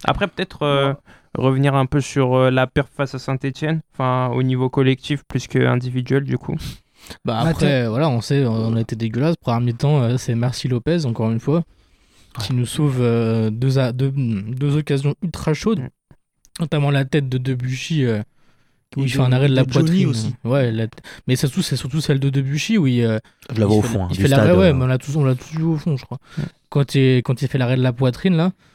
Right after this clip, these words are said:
Speaker 3: euh, après, défensivement, euh, moi, je suis
Speaker 2: En
Speaker 3: clairement,
Speaker 2: saleté.
Speaker 3: je, Jason
Speaker 2: Moi,
Speaker 3: Denayer,
Speaker 2: j'ai
Speaker 3: je trouve que
Speaker 2: trouvé,
Speaker 3: c'est une
Speaker 2: ouais,
Speaker 3: belle
Speaker 2: voilà,
Speaker 3: surprise.
Speaker 2: par exemple, ouais.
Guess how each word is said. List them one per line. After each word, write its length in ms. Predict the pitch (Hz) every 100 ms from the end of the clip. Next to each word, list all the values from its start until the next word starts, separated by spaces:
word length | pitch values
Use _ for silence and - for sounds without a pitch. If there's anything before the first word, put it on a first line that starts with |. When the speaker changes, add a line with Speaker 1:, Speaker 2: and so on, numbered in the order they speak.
| _ _ _ -
Speaker 3:
euh, 260 | 123 120 117
après, 320 | - 127 - 175
défensivement, 800 | 143 - 147 - 143 160 180 139
euh, 180 | 123 120
moi, 200 | 131 147
je 60 |
suis 240 | - 117 117 113
Speaker 2:
En 120 | 117
Speaker 3:
clairement, 260 | 123 156 165 165
Speaker 2:
saleté. 420 | 135 - 175 151 - -
Speaker 3:
je, 40 |
Jason 160 | 147 165
Speaker 2:
Moi, 60 |
Speaker 3:
Denayer, 260 | 151 160 185
Speaker 2:
j'ai 60 | 190
Speaker 3:
je 60 |
trouve 140 | 165 160
que 60 |
Speaker 2:
trouvé, 80 | 147
Speaker 3:
c'est 120 | 139 135
une 140 | 131
Speaker 2:
ouais, 200 | 131 131
Speaker 3:
belle 140 | 139 190
Speaker 2:
voilà, 80 |
Speaker 3:
surprise. 380 | 247 180 - 165
Speaker 2:
par 60 | 165
exemple, 380 | - 131 131 -
ouais. 100 | 113